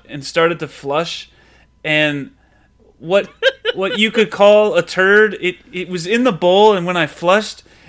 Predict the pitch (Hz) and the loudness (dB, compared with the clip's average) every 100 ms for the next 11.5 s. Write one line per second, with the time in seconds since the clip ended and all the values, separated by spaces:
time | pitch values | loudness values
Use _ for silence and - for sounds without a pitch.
0 | - 170 180 190 214 214 196 - - 175 | -12 -8 -4 0 0 2 2 0 0 4
1 | 180 185 175 165 156 143 147 147 139 135 | 4 4 2 0 0 0 -2 -2 -4 -6
2 | 123 143 143 135 123 127 127 151 147 190 | -6 -6 -6 -6 -6 -4 -4 -6 -8 -12
3 | - - 165 156 143 - 117 123 - - | -10 -8 -6 -6 -10 -10 -8 -8 -10 -20
4 | - _ _ _ _ _ _ _ _ _ | -20 _ _ _ _ _ _ _ _ _
5 | 123 131 147 151 143 120 131 135 131 165 | -12 -4 0 2 0 -2 -4 -2 -2 -4
6 | 170 160 170 147 143 139 170 165 156 143 | -4 2 2 2 -2 -4 4 6 6 4
7 | 131 160 147 139 131 123 156 143 - 147 | 2 2 2 -2 -6 -6 -4 -4 -4 -2
8 | 147 135 127 123 - _ - 127 120 117 | -2 -4 -6 -6 -8 _ -14 -12 -12 -16
9 | _ _ _ - - 160 156 147 131 131 | _ _ _ -14 -2 4 4 4 0 -2
10 | 131 131 127 - 143 131 127 - 139 131 | -4 -4 -6 -6 -8 -8 -12 -10 -6 -4
11 | 131 127 127 131 120 | -2 -4 -6 -8 -8